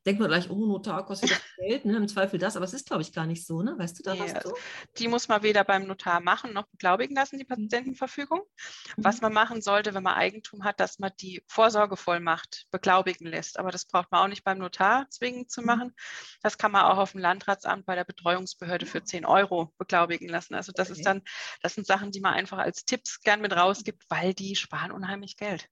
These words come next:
Speaker 2: Genauso
Speaker 1: Ah,
Speaker 2: die
Speaker 1: ja.
Speaker 2: beraten auch kostenfrei. Die beraten kostenfrei für
Speaker 1: Ach.
Speaker 2: Vorsorgevollmacht, Betreuungsverfügung und Patientenverfügung, weil die sind ja die Handlanger vom, oder die, die rechte Hand, sagen wir es besser, vom Amtsgericht. Die haben ja später dann die Rennerei und die Arbeit.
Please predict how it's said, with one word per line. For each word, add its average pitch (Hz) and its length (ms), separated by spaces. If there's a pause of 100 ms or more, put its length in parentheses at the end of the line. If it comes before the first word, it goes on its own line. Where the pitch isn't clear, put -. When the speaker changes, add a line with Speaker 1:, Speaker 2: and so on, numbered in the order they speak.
(680)
Speaker 2:
Genauso 180 380
Speaker 1:
Ah, 180 180
Speaker 2:
die 185 140
Speaker 1:
ja. 190 80
Speaker 2:
beraten 190 440
auch 175 280
kostenfrei. 180 760 (100)
Die 196 60
beraten 190 380
kostenfrei 208 560
für 214 100 (100)
Speaker 1:
Ach. 202 140
Speaker 2:
Vorsorgevollmacht, 208 720
Betreuungsverfügung 196 960
und 185 140
Patientenverfügung, 208 920 (440)
weil 202 120
die 220 140
sind 220 100
ja 214 100
die 202 140
Handlanger 208 520
vom, 196 300
oder 175 160
die, 180 220
die 180 100
rechte 180 400
Hand, 196 240
sagen 196 260
wir 185 60
es - 80
besser, 196 340 (380)
vom 196 160
Amtsgericht. 185 720
Die 202 80
haben 208 100
ja 208 80
später 233 380
dann 220 240
die 214 80
Rennerei 202 540
und 190 100
die 185 100
Arbeit. 180 440